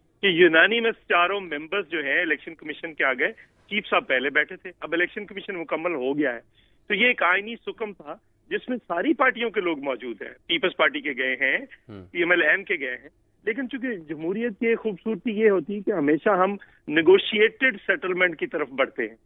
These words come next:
Speaker 2: सही।
Speaker 1: हम कोई जबर के जरिए या किसी दौस के जरिए नहीं, तो नेगोश-, negotiations के अंदर फिर मुख्तलिफ पार्टियां अपने, अपने पॉइंट ऑफ व्यूज देती हैं। पीएमएलएन के आठ लोग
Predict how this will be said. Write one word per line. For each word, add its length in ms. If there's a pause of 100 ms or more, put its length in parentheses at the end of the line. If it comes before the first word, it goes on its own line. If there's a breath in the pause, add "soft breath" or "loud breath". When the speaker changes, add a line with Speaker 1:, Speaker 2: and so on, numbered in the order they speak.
(160)
Speaker 2:
सही। 180
Speaker 1:
हम 100
कोई 160
जबर 380
के 120
जरिए 400
या 60
किसी 320
दौस 360
के 220
जरिए 180
नहीं, 320 (320 soft breath)
तो 80
नेगोश-, 680
negotiations 720
के 60
अंदर 240 (360)
फिर 80
मुख्तलिफ 540
पार्टियां 380
अपने, 180
अपने 220
पॉइंट 320
ऑफ 60
व्यूज 260
देती 240
हैं। 120 (560 soft breath)
पीएमएलएन 440
के 160 (160)
आठ 200 (100)
लोग 200